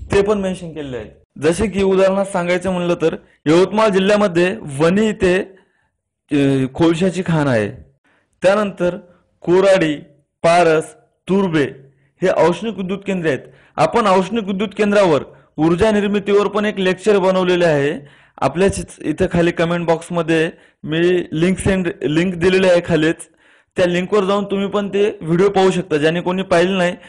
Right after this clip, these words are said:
त्याने तो व्हिडिओ नक्की पहा, म्हणजे तुम्हाला हे नववीचा भूगोल समजण्यासाठी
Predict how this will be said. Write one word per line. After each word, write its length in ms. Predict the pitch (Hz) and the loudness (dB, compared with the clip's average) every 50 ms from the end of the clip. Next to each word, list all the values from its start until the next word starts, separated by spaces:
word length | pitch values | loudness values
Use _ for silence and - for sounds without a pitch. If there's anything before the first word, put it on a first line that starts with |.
| - - _ - - | -20 -20 _ -4 -2
त्याने 180 | 170 180 196 | -2 0 0
तो 140 | 190 196 214 | 0 0 0
व्हिडिओ 280 | 208 185 190 196 208 196 | 2 2 2 2 2 2
नक्की 320 | 190 196 190 - - 233 | 0 -2 -4 -4 -6 -4
पहा, 360 | - 220 208 185 180 185 254 - - - _ _ - | 0 2 2 2 2 0 -2 -6 -12 -20 _ _ -6
म्हणजे 200 | 160 170 185 208 | -4 -4 -4 -2
तुम्हाला 320 | - 196 202 208 208 214 208 - - - _ - 170 | -4 -2 0 0 2 2 0 -2 -4 -16 _ -8 -4
हे 220 | - 170 226 226 220 | -2 2 2 2 2
नववीचा 540 | 208 190 190 190 185 226 226 220 - 254 247 | 2 2 0 0 0 -2 -4 0 0 0 0
भूगोल 340 | 196 180 190 185 214 214 | 0 0 0 0 0 0
समजण्यासाठी 720 | 208 214 214 196 208 208 208 214 190 185 190 170 208 262 | 0 -2 -4 -4 -2 -2 -2 -4 -2 -4 -4 -4 -4 -8